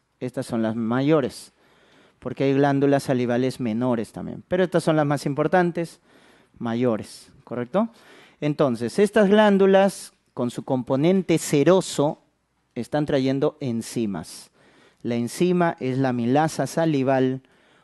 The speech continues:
o también tealina, que va a iniciar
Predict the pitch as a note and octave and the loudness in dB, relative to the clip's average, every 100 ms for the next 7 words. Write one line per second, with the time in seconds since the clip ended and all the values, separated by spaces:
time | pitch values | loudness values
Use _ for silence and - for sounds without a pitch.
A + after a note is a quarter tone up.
0 | _ C3+ C#3 B2 B2 B2+ B2+ D#3+ D#3 D3 | _ -10 -6 -4 -4 -4 -2 2 2 2
1 | B2 B2 B2 _ _ _ _ - C#3+ C3+ | 0 -2 -6 _ _ _ _ -4 0 4
2 | E3+ F#3+ - D#3+ D3+ D3 - E3+ D#3+ D#3+ | 4 2 0 0 2 0 0 2 4 0
3 | D#3+ | -4